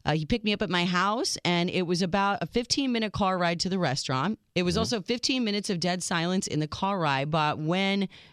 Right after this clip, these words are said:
Speaker 1: we got to the restaurant, um, he was a gentleman. I still had to pull all this conversation out of him, and then by the end of the date, he started opening up. I thought he was really nice, but I don't know if I should go out with him again or not. A lot of awkward silence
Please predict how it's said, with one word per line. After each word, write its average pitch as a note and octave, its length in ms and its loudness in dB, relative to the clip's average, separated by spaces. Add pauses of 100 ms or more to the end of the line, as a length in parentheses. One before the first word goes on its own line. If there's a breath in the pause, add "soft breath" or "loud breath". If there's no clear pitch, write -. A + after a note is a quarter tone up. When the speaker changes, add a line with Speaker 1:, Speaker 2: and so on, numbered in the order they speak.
Speaker 1:
we E3 200 2
got A3+ 260 2
to D4+ 100 -2
the A#3 100 0
restaurant, F3+ 600 0 (460 soft breath)
um, F#3 280 0
he G3 100 2
was B3+ 140 -2
a C4 40 -4
gentleman. C#4 540 0
I A3+ 180 0
still A#3+ 280 -2
had A#3+ 100 0
to G#3+ 80 -4
pull A3+ 240 2
all G3+ 120 0
this F3 120 -2
conversation G#3 680 -2
out G#3+ 120 0
of A3+ 80 0
him, G#3 340 2
and F3 120 2
then E3+ 220 2 (280 loud breath)
by E3+ 140 2
the F3+ 160 -2
end F#3+ 120 0
of G#3 40 -2
the G3+ 80 0
date, F3 460 -2 (180 soft breath)
he E3+ 140 -2
started A3+ 400 0
opening D3 360 0
up. C#3+ 280 0
I D#3+ 120 0
thought G3 220 0
he C4 60 -2
was E3+ 180 -2
really C#3+ 180 0
nice, C#3 260 0
but F#3+ 120 -2
I F3+ 100 2
don't C4+ 120 -2
know D4 100 0
if - 100 -4
I B3 60 0
should A3 180 -4
go F3+ 60 0
out E3+ 160 2
with D#3 120 -6
him E3 120 0
again C#3+ 320 0
or C3+ 80 0
not. B2+ 280 0
A C#3 40 -2
lot E3 220 -2
of G3+ 180 -6
awkward D#3+ 400 -2
silence E3 600 0